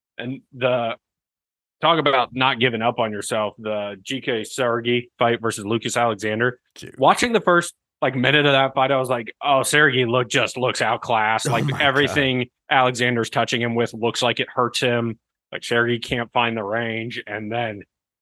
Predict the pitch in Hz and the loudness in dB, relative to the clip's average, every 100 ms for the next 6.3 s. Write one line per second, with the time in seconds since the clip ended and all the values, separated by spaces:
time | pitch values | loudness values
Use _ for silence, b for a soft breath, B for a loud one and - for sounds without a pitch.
0 | _ _ - 262 147 143 139 - _ _ | _ _ 2 4 4 4 0 -6 _ _
1 | _ - - - _ - 240 - 233 175 | _ -4 -4 -6 _ 0 0 2 4 6
2 | 185 165 160 143 _ _ _ 156 175 165 | 6 6 4 2 _ _ _ 0 2 0
3 | 147 123 143 160 143 135 127 127 131 123 | 0 0 0 0 0 2 2 0 -2 0
4 | 120 117 _ _ _ - 135 127 120 123 | 2 -2 _ _ _ -2 0 2 0 2
5 | 123 120 - _ - 107 - 139 135 127 | 2 0 -4 _ -10 -8 0 2 4 4
6 | 117 113 | 4 2